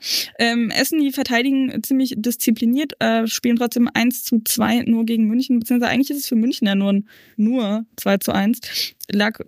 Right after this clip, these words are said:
glaube auch, äh, an der roten Karte für Saki Kumagai. Wo ich ehrlich sagen muss, ich fand das schon ein bisschen dolle hart. Also klar, Notbremse war, war angesagt, aber ich glaub, Sigurdsdottir war da, die auch in der Nähe war. Ich hätte gedacht, die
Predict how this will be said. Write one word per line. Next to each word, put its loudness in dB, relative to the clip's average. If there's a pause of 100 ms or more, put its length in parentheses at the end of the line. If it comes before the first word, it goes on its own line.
(420)
glaube 0
auch, 0 (100)
äh, 2
an 0
der -2
roten 0
Karte -2
für 2
Saki -2
Kumagai. -2 (1160)
Wo -2
ich -2
ehrlich -2
sagen 0
muss, -4
ich 0
fand -2
das -2
schon 0
ein 2
bisschen 0
dolle -2
hart. -4 (260)
Also 0
klar, -2
Notbremse 0
war, 0
war 2
angesagt, 0
aber 2
ich -4
glaub, -10
Sigurdsdottir 2
war 2
da, 2
die 2
auch 0
in 4
der 2
Nähe 0
war. 0 (880)
Ich 2
hätte 2
gedacht, -2
die -2